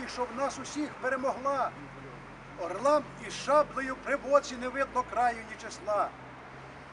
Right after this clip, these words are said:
Від школярів і до старого піднялась нація моя, і вперед мільйонноного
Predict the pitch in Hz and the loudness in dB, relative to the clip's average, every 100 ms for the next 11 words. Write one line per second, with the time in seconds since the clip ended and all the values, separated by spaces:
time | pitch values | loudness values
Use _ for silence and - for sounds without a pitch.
0 | - 247 - - 254 262 294 285 262 254 | -8 -8 -6 0 4 6 4 0 0 0
1 | 254 - 247 254 247 247 - 240 226 247 | 0 2 2 6 6 4 0 -10 -2 -2
2 | 247 - 190 262 233 226 226 214 233 262 | -2 -4 -4 0 0 -2 -4 -4 -2 0
3 | 254 185 - - - - - 277 254 277 | 0 -4 -10 -18 -18 -14 -4 -2 0 4
4 | 285 285 277 214 262 262 269 285 262 233 | 8 8 6 0 -4 0 4 6 4 -4
5 | 262 226 247 247 220 | -4 -2 4 4 4